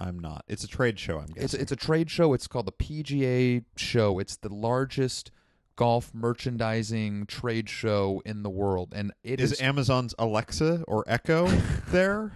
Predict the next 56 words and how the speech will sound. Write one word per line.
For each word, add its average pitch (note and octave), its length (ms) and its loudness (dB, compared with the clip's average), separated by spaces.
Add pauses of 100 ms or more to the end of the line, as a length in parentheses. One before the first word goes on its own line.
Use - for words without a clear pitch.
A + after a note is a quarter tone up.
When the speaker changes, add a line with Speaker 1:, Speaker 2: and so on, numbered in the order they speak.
(160)
Speaker 1:
or C#3 140 -4
whatever C#3+ 320 0
those E3+ 200 0
fucking F#3 420 4
things F3+ 280 -2
are? G2+ 240 0 (180)
Speaker 2:
<laughs> - 180 -20
I, F3+ 360 2 (400)
I, F#2 180 -12
I B2 80 2
couldn't G3+ 300 -6
even D#3 200 -6
begin A2 460 0
to A2 60 0
tell A2 240 4
you. A#2 260 6
I, G#2 140 -6
I've A2 180 -2
never C3+ 300 2
been, B2 340 2
and A2+ 180 -2
I A2 160 2 (500)
kind E4+ 300 -6
of B3 140 -2
am, B2 220 -4 (200)
I'm D#3+ 80 -4
a G#3+ 40 -2
little A#3+ 220 4
proud C#3+ 540 -4
that F#3 80 0
I've F#3+ 140 2
never G3 260 0
been. G#3 380 -2 (480)
Um, A#2 520 0
not G3+ 180 0
to C4+ 80 -4
say A3 180 2
that F3 200 0
if B2 160 -4
you A#2+ 100 2
went, G#2+ 260 -2
it A2+ 40 -6
would G2 160 -4
suck. A#2+ 360 -4
I'm C3+ 80 -8
sure, D#3+ 280 -2 (100)
you E3 80 -6
know, G2+ 240 -4
we C#3 60 -6
could - 160 -8
find A2+ 320 -2
a A#2 40 2
way A2 220 2
to A2 140 -6
have G#2+ 240 -4
a, G2+ 180 -2